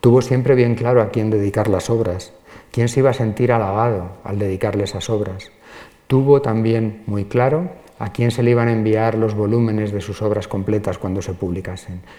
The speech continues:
Había un proyecto editorial. Pero Erasmo cuida el libro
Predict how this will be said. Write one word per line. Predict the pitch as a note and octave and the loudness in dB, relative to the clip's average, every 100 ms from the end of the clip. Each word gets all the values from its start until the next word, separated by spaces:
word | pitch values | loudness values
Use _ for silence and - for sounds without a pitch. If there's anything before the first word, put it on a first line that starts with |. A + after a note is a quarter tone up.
| - | -10
Había | G#2+ A2 B2 | -4 0 2
un | C3 | 2
proyecto | B2 G#2+ G#2 A2+ - | 2 2 2 0 0
editorial. | G#2 G2 G2 F2+ E2 F2 - - - - - | -2 -2 -4 -4 -6 -8 -14 -20 -20 -20 -2
Pero | A#2 | 2
Erasmo | B2 D#3 F3 E3+ | 4 4 4 4
cuida | E3+ D#3+ | 4 4
el | C#3+ | 4
libro | C#3+ E3 F#3 | 4 2 0